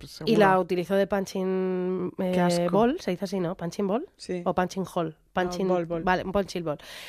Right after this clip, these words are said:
Speaker 1: Y a, y, y la hermana y él todo el rato. Además que ella como que se u-, unía mucho a señores como cultos y estupendos
Speaker 2: Claro.
Speaker 1: para que la instruyeran, porque ella era culturalmente muy inquieta.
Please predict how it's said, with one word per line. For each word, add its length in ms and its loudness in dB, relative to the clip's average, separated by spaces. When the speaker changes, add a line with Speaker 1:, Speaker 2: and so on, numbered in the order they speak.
Speaker 1:
Y 220 4
a, 180 4
y, 160 2
y 180 0
la 80 4
hermana 260 6
y 60 4
él 120 2
todo 100 6
el 60 2
rato. 260 0
Además 360 2
que 180 0
ella 200 2
como 180 0
que 100 -6
se 200 -4
u-, 180 -2
unía 300 -2
mucho 400 0
a 240 2
señores 480 0
como 280 -2
cultos 480 2
y 20 -4
estupendos 460 0
Speaker 2:
Claro. 60 -2
Speaker 1:
para 140 4
que 120 -6
la 60 2
instruyeran, 600 0
porque 240 -2
ella 160 2
era 240 -2
culturalmente 560 -4
muy 160 0
inquieta. 560 0